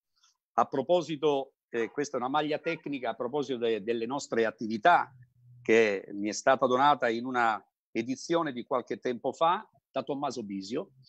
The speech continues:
eh, in un'iniziativa che avevamo fatto appunto a Genova, è una delle città in cui tra l'altro il Vivicità si corre anche nei, nei penitenziari, e quindi ecco, con questa, diciamo,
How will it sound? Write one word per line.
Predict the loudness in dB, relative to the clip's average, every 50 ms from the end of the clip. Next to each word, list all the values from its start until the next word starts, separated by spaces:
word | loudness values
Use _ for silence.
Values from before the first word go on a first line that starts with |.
| -20 _ _ _ -4
eh, | -2 -2 0 0 0 0 0 0
in | 0 0
un'iniziativa | 0 0 0 0 0 2 0 0 0 2 2 2 4 4 4 4 4 2 -2
che | -4 -4
avevamo | -4 -2 0 0 0 0 -2
fatto | -2 0 2 0 2 0 -2 -4
appunto | -4 -2 -2 -4 -4 -4 -2 0 0 2 2
a | 0 0 0
Genova, | 4 4 6 6 6 6 6 6 6 6
è | 4 4
una | 2 2 0 0
delle | 0 2 2 0 0
città | -2 -4 -2 2 2 2 2
in | 2 -2
cui | -4 -6 -4
tra | -4 -2 2
l'altro | 2 2 2 0 -4 -12
il | -12
Vivicità | -12 -12 -12 -10 -8 -8 -4 0 2 0 2
si | 0 -2 0
corre | 4 6 6 6 6 4 0 -2 -2 _ _ _ _ _ _ _
anche | 2 2 2 4 4 4 4
nei, | 4 4 4 2 2 0 -6 _ _ _ _ _ _ _ _
nei | 2 4 4 4
penitenziari, | 4 4 2 4 4 4 4 4 6 6 6 8 8 8 8 6 6 4 2 -4 _ _ _ _ _ _ _
e | -2 0 2 2 2 0 0 -2 -2 -2 -2 -2 -4 -4 -4 -2 -4 -4 -4 0
quindi | 4 4 6 6 4 2 2 4 6 6 6 4 4 2 2 2 2 2 0
ecco, | -2 -2 -2 -2 -2
con | 0 -2 0
questa, | 2 2 2 2 4 4 6 6 6 6 2 -2 _ _ _ _ _ _ _ _
diciamo, | -8 -2 2 2 2 4 4 4 2 2 2 0 0 -2 -4 -6 -10 _